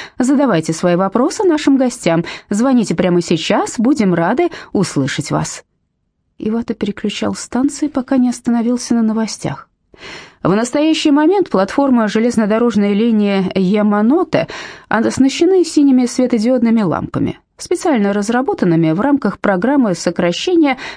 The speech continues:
постоянно растущего числа самоубийств среди пассажиров. Несмотря на отсутствие значимых научных данных о том, что использование подобных ламп способно изменить столь тревожную тенденцию,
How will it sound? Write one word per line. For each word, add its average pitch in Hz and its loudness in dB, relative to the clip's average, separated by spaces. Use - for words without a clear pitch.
постоянно 277 2
растущего 240 0
числа 240 0
самоубийств 277 0
среди 170 0
пассажиров. - -4
Несмотря 165 2
на 202 0
отсутствие 160 -4
значимых 156 0
научных 156 0
данных 233 0
о 285 0
том, 269 2
что 180 0
использование 156 0
подобных 160 0
ламп 151 0
способно 151 0
изменить 151 0
столь 151 0
тревожную 156 0
тенденцию, 208 0